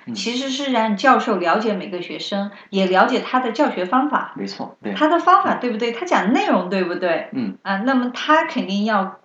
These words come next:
Speaker 2: 根据学生提的问题来调整他的教学方式。这你有明显的感觉到吗？
Speaker 1: 我有明显、很明显的感觉。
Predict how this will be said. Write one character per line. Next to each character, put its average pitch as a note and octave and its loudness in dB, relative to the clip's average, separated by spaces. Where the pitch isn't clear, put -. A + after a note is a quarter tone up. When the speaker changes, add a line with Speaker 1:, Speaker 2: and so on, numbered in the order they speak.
Speaker 2:
根 C#4+ 0
据 C4+ -2
学 F#3 -4
生 B3+ 0
提 A3+ -4
的 G3+ 0
问 A3+ 0
题 E3+ -8
来 D#3+ -6
调 F3 -2
整 B3 0
他 G3 0
的 F#3+ -6
教 F#3+ -2
学 D#3+ -8
方 D#3+ -8
式。 - -12
这 D#4 4
你 A#3 8
有 D4 8
明 A3+ 4
显 A#3 0
的 F3+ -2
感 F3 -4
觉 D#3 -6
到 F3+ 0
吗？ D#3 -8
Speaker 1:
我 B2 4
有 C3 6
明 G2 0
显、 G2 -6
很 G#2+ -4
明 A2+ -2
显 G2+ -6
的 F#2+ -6
感 F#2+ -10
觉。 A2 -14